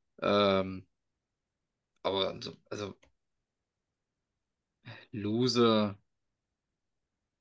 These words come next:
Die Titans fand ich relativ komisch. Ich, ich weiß auch nicht,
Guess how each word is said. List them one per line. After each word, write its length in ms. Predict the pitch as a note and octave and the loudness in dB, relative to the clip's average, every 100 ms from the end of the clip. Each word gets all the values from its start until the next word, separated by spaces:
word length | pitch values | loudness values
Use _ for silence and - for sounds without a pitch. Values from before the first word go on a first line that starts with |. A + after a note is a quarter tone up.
| _ _ _ _ _ _ _ _ _ _ - - - _ _ | _ _ _ _ _ _ _ _ _ _ -20 -20 -20 _ _
Die 120 | A2 | -6
Titans 480 | - G#2 C3 - D3+ | -2 2 4 2 0
fand 260 | - C#3 C#3 | 4 6 6
ich 120 | B2 | 4
relativ 500 | B2+ B2+ A#2+ B2+ - | 6 6 4 2 0
komisch. 720 | - C3+ C3 C3 B2 - - | 4 4 4 0 0 -4 -8
Ich, 220 | - - - | -10 -10 -4
ich 200 | - - | -2 2
weiß 320 | G#2+ B2 B2+ | 4 4 4
auch 140 | A2+ | 2
nicht, 340 | A#2+ A#2 - | 4 0 -2